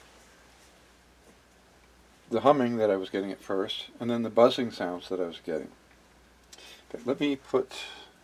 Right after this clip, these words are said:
this there. So here's what I've done. I've got a jumper wire here, because this is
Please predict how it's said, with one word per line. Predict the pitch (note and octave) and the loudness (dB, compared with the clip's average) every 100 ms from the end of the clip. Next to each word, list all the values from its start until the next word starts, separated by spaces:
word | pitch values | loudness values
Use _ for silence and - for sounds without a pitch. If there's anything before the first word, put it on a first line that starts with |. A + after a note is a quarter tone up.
| - | -14
this | G2+ - | -12 -10
there. | - E2+ D#2+ - - - - | -6 -6 -8 -16 -18 -18 4
So | C3 A#2 | 8 8
here's | A2 E3 - | 10 8 10
what | C#3+ | 12
I've | C3+ - | 12 12
done. | A2 D#2+ - - - - - - - - - - - - - - A#2 | 4 4 -6 -20 -20 -20 -20 -20 -20 -20 -20 -20 -20 -20 -20 -4 0
I've | A2+ | 4
got | A2 | 4
a | |
jumper | G2+ B2 D3 | 4 0 4
wire | C3 B2 B2+ C3 | 6 8 8 6
here, | - G2+ F#2+ B2+ - - - - - - - - - - - - - - - - - - | 0 0 0 -2 -8 -20 -20 -20 -20 -20 -20 -20 -20 -20 -20 -20 -20 -20 -20 -20 -18 -8
because | A2 A#2 A2 F#2+ - - - - | 0 2 2 0 -12 -20 -20 -14
this | C3+ A#2+ C#3 D3 B2+ - - - - - - - - - - - - - - - - - - _ - - - _ - _ _ - - | -10 2 6 8 6 2 -8 -10 -16 -20 -20 -20 -20 -20 -20 -20 -20 -20 -20 -20 -20 -20 -20 _ -20 -20 -20 _ -20 _ _ -18 -2
is | G#2 G#2 G2+ - - | 2 4 2 -2 -12